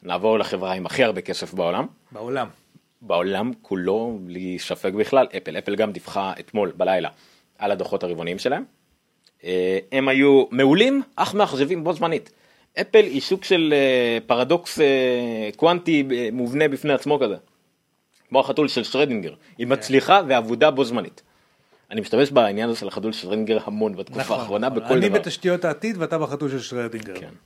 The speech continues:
Speaker 1: למה? זה נורא נחמד, אתה ממלא לא טוב ועוד לא בדקת, אתה זכית ולא זכית בו זמנית.
Speaker 2: נכון.
Speaker 1: אוקיי. anyway, ככה אני מספר לעצמי לפחות. <laughs>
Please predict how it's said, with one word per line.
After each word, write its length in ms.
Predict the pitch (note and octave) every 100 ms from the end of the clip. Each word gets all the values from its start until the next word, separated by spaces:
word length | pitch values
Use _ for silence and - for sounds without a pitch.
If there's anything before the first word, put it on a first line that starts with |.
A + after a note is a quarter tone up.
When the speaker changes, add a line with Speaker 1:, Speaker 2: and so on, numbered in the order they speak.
| _
Speaker 1:
למה? 280 | - F3+ D#3
זה 140 | G#2 G#2
נורא 260 | G#2+ B2
נחמד, 320 | E3 E3+ D#3+ D#3
אתה 80 | B2
ממלא 340 | A#2 A2+ C#3+
לא 140 | C#3+ D3
טוב 200 | C#3 A#2
ועוד 140 | B2+
לא 60 | B2+
בדקת, 380 | A2 F#2+ -
אתה 220 | G#2+ G#2+ G#2+ - - -
זכית 380 | A#2+ C#3 G#3
ולא 200 | G#3 F#3
זכית 240 | F#3 E3+ F3
בו 140 | D#3
זמנית. 260 | D3+ D#3+ - C3+ A#2+ A#2
Speaker 2:
נכון. 360 | A#2 G#2+ G#2+ F#2+ - _ _ -
Speaker 1:
אוקיי. 180 | - - _ _ - - -
anyway, 460 | C3 G#2 - _
ככה 200 | G2 G2
אני 80 | F#2
מספר 380 | - - - D2+
לעצמי 280 | - - -
לפחות. 400 | - - - - _
<laughs> 60 | -